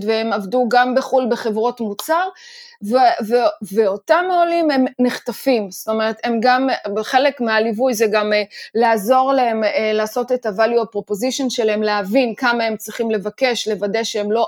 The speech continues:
underpaid, אה, להבין איך הם מציגים את היכולות שלהם, ואותם העולים נקלטים מהר, כי באמת ה-,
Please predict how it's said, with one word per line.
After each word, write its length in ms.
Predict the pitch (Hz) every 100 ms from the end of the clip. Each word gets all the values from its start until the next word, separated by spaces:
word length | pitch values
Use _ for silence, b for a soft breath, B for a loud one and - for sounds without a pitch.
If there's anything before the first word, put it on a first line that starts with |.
| -
underpaid, 720 | 226 226 202 - 247 233 202 B B B - -
אה, 40 | 220 214 214 214 214 214 214 208
להבין 420 | 233 226 214 269
איך 120 | 254
הם 60 | 247
מציגים 380 | 247 - 214 247
את 40 | 240
היכולות 400 | 220 226 233 254
שלהם, 320 | 302 311 247
ואותם 400 | 247 247 320 320
העולים 380 | 285 285 302 285
נקלטים 560 | 277 247 240 - 294
מהר, 220 | 262 269 311
כי 100 | -
באמת 400 | 233 233 269 302 _ -
ה-, 300 | 233 220